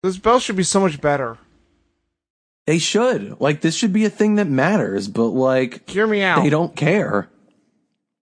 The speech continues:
Speaker 1: N X T is getting a second hour. Put those belts on there. They might actually be put to good use.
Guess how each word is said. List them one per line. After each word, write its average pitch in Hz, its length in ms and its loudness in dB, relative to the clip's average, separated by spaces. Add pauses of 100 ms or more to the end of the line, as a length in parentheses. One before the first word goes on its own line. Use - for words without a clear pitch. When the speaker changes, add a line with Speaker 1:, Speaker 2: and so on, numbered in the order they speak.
Speaker 1:
N 180 120 0
X 208 220 -2
T 190 300 -4
is 170 100 -4
getting 170 220 0
a 165 40 -4
second 160 360 -2
hour. 131 420 -2 (480)
Put - 280 -2
those 160 260 2
belts 147 400 0
on 139 180 0
there. 117 340 -6 (1500)
They 147 100 2
might 139 200 0
actually 135 420 -4
be 127 180 -10
put - 220 -10
to 135 80 -12
good 123 200 -6
use. - 540 -12